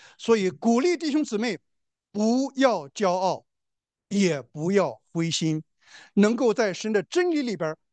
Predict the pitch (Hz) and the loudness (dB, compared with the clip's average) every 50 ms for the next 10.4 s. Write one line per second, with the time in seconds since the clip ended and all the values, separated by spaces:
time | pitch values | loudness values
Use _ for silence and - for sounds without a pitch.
0 | _ - - - 349 349 233 185 165 214 214 214 202 175 - - 233 220 214 160 | _ -8 -2 2 2 2 2 0 -2 -4 -6 -4 -6 -6 -6 -6 -2 -2 -2 -2
1 | - - 156 175 170 160 170 175 - - 233 226 226 185 170 151 143 135 165 147 | -2 -4 -4 -2 -2 -2 -2 -2 0 0 2 2 0 -2 -4 -8 -6 -6 -4 0
2 | 160 202 247 262 311 339 339 - - - 208 226 247 - - 247 247 247 240 180 | 2 2 2 2 0 -2 -6 -8 -8 -6 -6 -6 -6 -6 -6 -4 -2 -2 -2 -2
3 | - - _ _ _ _ _ _ _ _ _ _ - 196 190 202 180 165 175 175 | -4 -8 _ _ _ _ _ _ _ _ _ _ -8 -2 2 2 2 2 -2 -4
4 | 190 277 269 220 180 165 - - - 208 180 160 143 - _ _ - 262 254 196 | -2 -2 -2 -2 -2 -6 -12 -8 -6 -6 -4 -4 -6 -8 _ _ -2 0 0 0
5 | 165 151 135 123 139 165 - _ _ _ _ _ _ _ _ _ _ _ _ _ | -2 -2 -4 -4 -8 -10 -12 _ _ _ _ _ _ _ _ _ _ _ _ _
6 | _ _ _ - 156 147 156 165 - 160 139 - - 214 208 214 190 - - 185 | _ _ _ -4 -2 -2 -2 0 -2 -4 -2 0 2 2 2 2 -2 -4 -4 -4
7 | 180 151 131 135 143 151 135 - - 151 139 160 - 190 139 - - _ _ - | -4 -4 -6 -6 -6 -6 -6 -6 -6 -6 -6 -2 -2 -2 -2 -2 -6 _ _ 4
8 | 349 339 262 202 - 277 254 - - _ _ _ _ _ _ _ _ - _ _ | 4 4 4 2 -2 -6 -8 -8 -10 _ _ _ _ _ _ _ _ -20 _ _
9 | _ - - - 277 254 208 180 185 208 208 208 208 208 202 226 196 165 156 165 | _ -4 0 2 4 4 4 2 2 0 0 -2 -2 0 0 0 0 0 -2 -2
10 | - 220 214 208 214 220 214 | 0 0 0 0 0 -4 -10